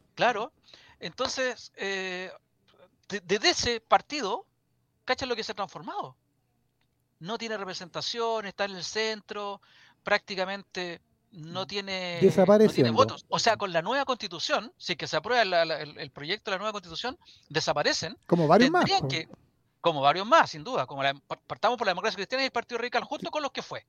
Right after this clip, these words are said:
Speaker 3: Claro. Y los liberales.
Speaker 1: Justo con los que fue, desaparecen. Y tendría que formar federación, ¿no es cierto? Entonces,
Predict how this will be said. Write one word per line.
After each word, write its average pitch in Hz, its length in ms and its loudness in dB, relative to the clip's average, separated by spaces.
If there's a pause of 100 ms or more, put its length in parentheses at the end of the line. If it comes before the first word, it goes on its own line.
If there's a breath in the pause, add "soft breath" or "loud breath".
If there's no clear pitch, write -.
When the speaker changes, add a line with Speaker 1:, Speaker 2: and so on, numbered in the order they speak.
Speaker 3:
Claro. - 200 -6
Y 170 40 -2
los 165 100 4
liberales. 156 560 0 (1080)
Speaker 1:
Justo 294 260 -2
con 277 120 -4
los 269 80 -2
que 262 120 -10
fue, 330 300 -4
desaparecen. 147 680 -6 (140)
Y 196 60 -18
tendría 196 280 -4
que 254 80 -8
formar 254 360 -6 (140)
federación, 202 500 -2
¿no 151 80 -12
es - 40 -10
cierto? - 300 -12 (640 soft breath)
Entonces, 254 460 -4